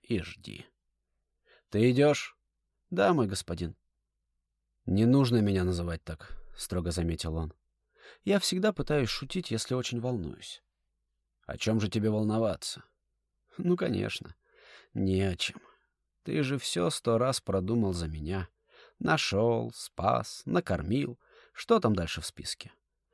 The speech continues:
А в тяжёлой голове, как нарочно, крутятся откровенные кадры. Смущённо посмеиваюсь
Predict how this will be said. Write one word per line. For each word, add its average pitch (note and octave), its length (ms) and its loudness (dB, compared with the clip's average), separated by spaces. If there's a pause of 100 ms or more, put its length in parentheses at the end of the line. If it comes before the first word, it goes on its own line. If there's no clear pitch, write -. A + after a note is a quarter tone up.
(140)
А A2 100 0
в - 80 0
тяжёлой A2+ 400 4
голове, F#2+ 440 0
как - 220 -6
нарочно, F#3 420 0
крутятся C#3 480 -2
откровенные G#2+ 720 -2
кадры. B2 480 -8 (420)
Смущённо B2+ 560 2
посмеиваюсь D#3 760 -2